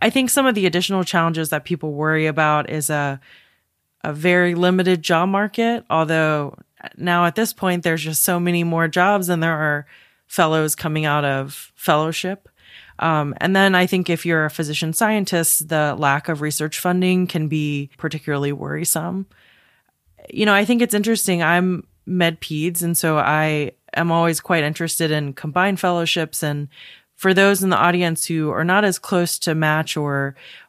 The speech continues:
or, um, the changes recently, this year was the first year that they combined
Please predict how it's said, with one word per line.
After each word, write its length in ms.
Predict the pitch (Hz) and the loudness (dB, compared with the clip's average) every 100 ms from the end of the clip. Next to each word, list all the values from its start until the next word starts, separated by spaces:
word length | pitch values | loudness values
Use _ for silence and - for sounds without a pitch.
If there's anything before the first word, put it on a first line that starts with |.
| - | -6
or, 380 | 143 139 139 | -2 2 2
um, 500 | 85 139 156 170 180 - _ _ - - _ | 2 -2 -4 -8 -8 -12 _ _ -14 -14 _
the 480 | 156 170 156 151 147 | -4 2 4 4 2
changes 420 | - 220 226 208 165 | 0 2 4 2 0
recently, 400 | 165 - 107 165 | -2 -2 -2 0
this 260 | 208 226 | 0 2
year 200 | 226 220 | 2 2
was 160 | 185 160 | 2 0
the 80 | 165 | 0
first 280 | 170 160 | -2 0
year 140 | 170 165 | 0 0
that 160 | 151 | 0
they 100 | 156 | -2
combined 760 | 147 160 151 165 170 160 160 151 | -4 -4 -2 2 2 2 0 -6